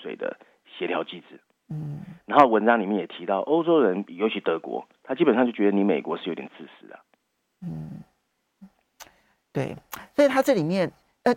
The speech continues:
Speaker 2: 其实，呃，我看你的脸书里头有特别引用了，就是拜登政府的国家安全委员会中国大陆事务的这个主任，
Speaker 1: Rush Dozy。
Speaker 2: Rush Dozy 他写的，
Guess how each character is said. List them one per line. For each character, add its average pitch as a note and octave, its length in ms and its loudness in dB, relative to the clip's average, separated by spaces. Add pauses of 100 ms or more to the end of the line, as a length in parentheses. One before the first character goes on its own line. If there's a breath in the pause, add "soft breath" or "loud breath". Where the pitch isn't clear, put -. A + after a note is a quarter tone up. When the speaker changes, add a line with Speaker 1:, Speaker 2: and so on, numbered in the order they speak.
Speaker 2:
其 C#4 140 -4
实， C4+ 200 0 (340 soft breath)
呃， F#3+ 140 4
我 E3+ 120 2
看 C4+ 180 -2
你 G3+ 40 0
的 E3+ 100 2
脸 C3 160 0
书 F3 140 -4
里 D3 120 -2
头 - 120 -4
有 A2 80 0
特 F#3 160 -2
别 D3 240 0
引 A#2 220 -4
用 D#3 200 -2
了， B2 100 -4
就 D3 140 -4
是 C#3+ 240 -4
拜 E3 160 -2
登 D3+ 160 -4
政 D3+ 240 -2
府 - 160 -12
的 G#2+ 160 -4
国 - 120 -4
家 D#3+ 120 2
安 F#3+ 160 0
全 E3 180 -4
委 A2+ 120 -4
员 A2+ 120 -6
会 C3 360 2 (360 loud breath)
中 G#3 140 0
国 F#3+ 80 2
大 E3+ 200 2
陆 D#3 100 -2
事 D#3+ 260 -2
务 D3 180 -2
的 G#2+ 440 0
这 C#3 160 0
个 - 140 -2
主 - 300 -6
任， D#3 240 0 (140)
Speaker 1:
Rush G#2 300 4
Dozy。 F#2 380 0
Speaker 2:
Rush D#3 260 -6
Dozy D3 420 -2
他 - 180 -6
写 C#3+ 300 -2
的， A#2 180 -4